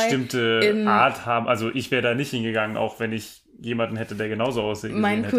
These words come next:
Speaker 1: wie ich.
Speaker 2: Cousin ist in, also ist mit seiner Famili-, also mit seinen Eltern, seinen Geschwistern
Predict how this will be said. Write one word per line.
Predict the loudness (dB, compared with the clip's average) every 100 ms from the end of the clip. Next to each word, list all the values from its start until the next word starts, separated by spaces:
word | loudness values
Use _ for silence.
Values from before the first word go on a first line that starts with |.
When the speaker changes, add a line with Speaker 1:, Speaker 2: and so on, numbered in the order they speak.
| 0
Speaker 1:
wie |
ich. | 0
Speaker 2:
Cousin | 0 0 -2 -2
ist | -4 -6 -6
in, | -4 -4 -4 -6 -6
also | -4 -4 -4
ist | -6 -6
mit | -4
seiner | -4 -4 -4
Famili-, | -6 -8 -8
also | -10
mit | -10 -8
seinen | -8 -8 -8 -4
Eltern, | -2 -2 -6 -6
seinen | -6 -6
Geschwistern | -6 -6 -6 -4 -6